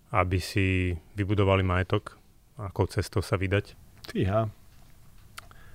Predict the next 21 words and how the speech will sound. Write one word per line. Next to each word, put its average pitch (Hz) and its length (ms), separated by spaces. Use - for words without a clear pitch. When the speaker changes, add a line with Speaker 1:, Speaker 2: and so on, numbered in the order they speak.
Speaker 2:
Podľa 127 160
mňa 123 160
na 113 160
to - 80
neexistuje, 104 960
mm, - 960
tých, 117 160
tých 120 160
Speaker 1:
Byť 101 80
sám 110 160
Speaker 2:
možno- - 80
Speaker 1:
sebou? 123 200
Speaker 2:
Mm, 117 220
a 240 240
podľa 156 240
mňa, 139 240
ak, 165 280
ak 135 320
viete 139 800
nájsť, 117 920
e, 110 80